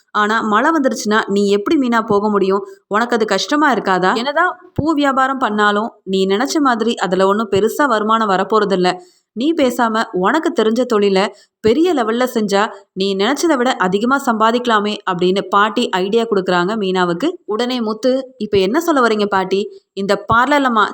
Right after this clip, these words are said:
தனக்குன்னு ஒரு பார்லர் வச்சு நல்ல வருமானம் ஈட்டுறாங்களே, அதே மாதிரி மீனாவையும் பெருசா கடை வைக்க சொல்றீங்களா பாட்டி?" அப்படின்னு கேக்குறாரு. உடனே பாட்டி, "ஆமாடா முத்து, நம்ம பூக்கடைனா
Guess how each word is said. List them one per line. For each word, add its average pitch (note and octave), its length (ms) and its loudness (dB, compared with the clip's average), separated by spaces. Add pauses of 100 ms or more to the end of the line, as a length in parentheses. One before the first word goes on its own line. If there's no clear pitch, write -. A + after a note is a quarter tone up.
(120)
தனக்குன்னு A#3+ 420 0
ஒரு A3+ 220 0
பார்லர் A#3 340 2
வச்சு A3+ 380 -2
நல்ல G#3 240 2
வருமானம் A#3+ 420 0
ஈட்டுறாங்களே, A3 560 0
அதே G#3 300 0
மாதிரி A#3 340 0
மீனாவையும் A3+ 560 0
பெருசா G#3 280 0
கடை A#3 200 0
வைக்க A#3+ 320 0
சொல்றீங்களா F#3+ 320 0
பாட்டி?" F3 460 -2
அப்படின்னு F3 340 0
கேக்குறாரு. F3 380 0 (140)
உடனே A3 300 0
பாட்டி, A#3+ 600 0
"ஆமாடா C#4+ 420 4
முத்து, G3 300 0 (340)
நம்ம G3 260 -2
பூக்கடைனா D4 640 0